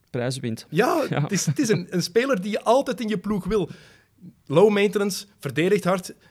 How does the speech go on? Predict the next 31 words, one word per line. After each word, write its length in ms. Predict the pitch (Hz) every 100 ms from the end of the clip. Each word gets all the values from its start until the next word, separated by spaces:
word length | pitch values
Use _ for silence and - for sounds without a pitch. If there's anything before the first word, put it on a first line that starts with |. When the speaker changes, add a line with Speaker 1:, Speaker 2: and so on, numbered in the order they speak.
| -
Speaker 2:
knalt 240 | 170 180
zijn 120 | 190
driepunter 360 | 156 175 180 170
soms 220 | 185 143
binnen. 320 | 165 196 190 - _
Lakers-fans 520 | 110 120 131 131 120
gaan 160 | 135 117
zeggen, 200 | 127 123
ja, 60 | 117
behalve 340 | 107 135 127
bij 100 | 123
ons 160 | 127 135
toen 100 | 135
in 60 | 120
de 60 |
playoffs, 320 | - 131 151
maar 180 | 143 131
op 80 | 139
belangrijke 460 | 117 117 131 135 143
momenten 300 | 123 135 135
stond 260 | - 131
hij 100 | 120
er 80 | 110
ook 160 | 113 110
wel. 200 | 95 92 - -
Ehm, 260 | - 156 165 160
maar 120 | 151
zwart, 480 | 190 165 - - -
ehm, 240 | 147 151 -
match 240 | - 175 175
zes. 400 | 165 120 - -